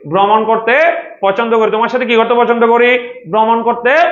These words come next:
পছন্দ করি। তাহলে sir কি হবে? এই যে like as usual কি হবে? টু প্লাস বি ওয়ান। টু প্লাস কি? বি ওয়ান। টু প্লাস কি? বি ওয়ান। তাহলে কি হবে স্যার? To travel। To কি?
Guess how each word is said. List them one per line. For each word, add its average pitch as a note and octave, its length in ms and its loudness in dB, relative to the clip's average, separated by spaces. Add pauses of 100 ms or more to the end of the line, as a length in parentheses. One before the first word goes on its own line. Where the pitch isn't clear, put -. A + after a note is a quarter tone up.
(220)
পছন্দ A3 380 -4
করি। A3+ 160 0
তাহলে G#3+ 160 -2
sir A#3+ 140 -2
কি A3+ 80 -2
হবে? A#3+ 520 2
এই A3 100 0
যে A3+ 80 2
like A3 440 4 (400)
as G#3 220 -6
usual A#3+ 280 0
কি A3+ 120 -6
হবে? A3 240 0
টু A3 220 -4
প্লাস A3+ 220 0
বি A#3 140 -4
ওয়ান। G3 220 0
টু G#3+ 80 -2
প্লাস A#3+ 260 0
কি? A#3 480 -2 (120)
বি G#3 120 0
ওয়ান। G3+ 260 2
টু G#3+ 100 0
প্লাস A#3+ 260 0
কি? A#3+ 420 -2
বি F#3+ 80 -4
ওয়ান। F#3 160 -2
তাহলে G#3 160 0
কি G#3 100 0
হবে A3 140 2
স্যার? G#3+ 560 -2
To A3 80 2
travel। G#3+ 720 2
To A#3 80 2
কি? A#3+ 540 -2